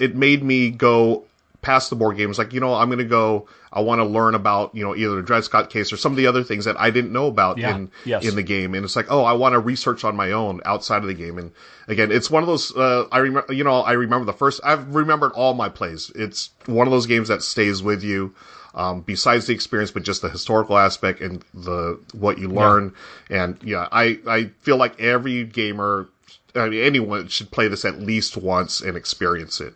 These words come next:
Speaker 1: because it's absolutely a fantastic game, but it's also an important game, in my opinion.
Speaker 2: Yeah. That's amazing, too, that you said that Academy Games has released supplementary material.
Speaker 1: Yeah.
Speaker 2: Um, and that's obviously, you say it's, it's a game every player should experience. It's a game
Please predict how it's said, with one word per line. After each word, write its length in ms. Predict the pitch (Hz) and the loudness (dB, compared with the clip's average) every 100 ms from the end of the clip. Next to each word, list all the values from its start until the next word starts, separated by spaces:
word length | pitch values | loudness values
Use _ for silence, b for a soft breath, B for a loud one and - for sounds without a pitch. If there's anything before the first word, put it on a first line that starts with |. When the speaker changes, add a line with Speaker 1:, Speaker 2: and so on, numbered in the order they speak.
| _ | _
Speaker 1:
because 200 | 95 90 | -10 -8
it's 160 | 87 - B - | -10 -14 B -2
absolutely 640 | 98 - 101 82 92 90 - b b | -2 0 -4 -4 -6 -6 -12 b b
a 80 | 82 | -16
fantastic 600 | - 92 92 107 101 98 | -6 -6 -2 0 0 -4
game, 200 | 95 90 | -8 -6
but 100 | 90 | -6
it's 160 | 87 101 | -4 -4
also 400 | 92 - 85 - | -2 -2 -4 -6
an 120 | 95 | -10
important 560 | 82 - 95 - 76 - | -10 -2 -2 -2 -10 -12
game, 240 | 82 76 82 | -12 -12 -14
in 80 | 82 | -10
my 140 | 80 | -8
opinion. 300 | 76 87 82 80 | -8 -12 -12 -14
Speaker 2:
Yeah. 320 | _ _ _ - | _ _ _ -2
That's 220 | 156 160 | -2 0
amazing, 400 | 147 143 139 123 | -2 -2 -2 -4
too, 280 | 135 123 107 | -4 -4 -4
that 60 | |
you 120 | 110 | -6
said 240 | 104 127 113 | -4 -4 -4
that 100 | 104 | -6
Academy 320 | 123 113 107 | -2 -4 -2
Games 220 | 110 104 | -6 -6
has 360 | 107 98 90 - _ | -8 -8 -12 -16 _
released 460 | 113 113 120 117 - | -8 -4 -2 -2 0
supplementary 480 | 123 117 117 110 104 | 0 0 0 0 0
material. 560 | 95 113 110 101 92 B B B B B B B - | -2 2 2 2 0 B B B B B B B -8
Speaker 1:
Yeah. 120 | 82 | -6
Speaker 2:
Um, 720 | 76 117 107 107 101 98 95 - | 0 0 0 -2 -6 -10 -12 -2
and 160 | 165 | 0
that's 220 | 196 208 | 0 0
obviously, 400 | - 180 170 151 | 2 2 0 0
you 300 | 139 147 139 | 0 0 -2
say 120 | 127 127 | -2 -4
it's, 120 | 156 | -2
it's 240 | 139 127 | -4 -4
a 100 | 127 | -4
game 260 | 123 135 120 | 0 0 0
every 160 | 120 | -4
player 260 | 120 127 135 | -4 -2 -2
should 280 | - 147 139 | 0 -2 -2
experience. 480 | 147 151 147 143 - | -4 -2 0 0 -2
It's 220 | 135 - | -4 2
a 200 | 131 127 | 2 2
game 260 | 135 147 | 2 0